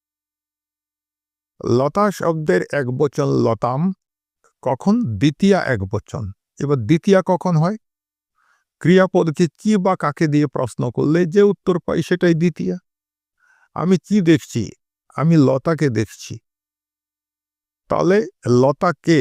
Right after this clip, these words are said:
লতাম, গায়িকাকে গায়িকাম।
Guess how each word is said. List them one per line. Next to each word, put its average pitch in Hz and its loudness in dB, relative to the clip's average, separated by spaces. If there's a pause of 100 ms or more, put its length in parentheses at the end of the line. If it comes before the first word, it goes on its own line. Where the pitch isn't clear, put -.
(380)
লতাম, 123 -2 (1040)
গায়িকাকে 160 0 (320)
গায়িকাম। 131 0